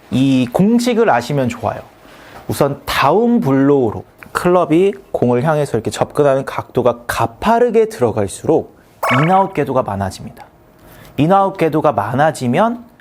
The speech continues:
드로우가 많이 걸려요. 왼쪽으로 많이 간다는 거죠. 그래서 강하게 눌러칠수록 공은 훅성으로 갈 확률이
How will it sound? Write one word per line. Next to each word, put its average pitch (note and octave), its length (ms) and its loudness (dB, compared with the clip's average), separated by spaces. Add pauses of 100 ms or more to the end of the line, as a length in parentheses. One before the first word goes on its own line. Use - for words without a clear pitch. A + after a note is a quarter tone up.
(200)
드로우가 F3 440 2
많이 G#2 240 -4
걸려요. F#2+ 280 -10 (380)
왼쪽으로 B2+ 420 0
많이 G#2 180 0
간다는 G2+ 480 -8
거죠. - 220 -20 (120)
그래서 G#2 260 -4 (340)
강하게 C#3+ 440 0
눌러칠수록 F3 1080 0
공은 B2+ 360 -2
훅성으로 A3+ 680 0
갈 A#2 220 0
확률이 F#3 500 -2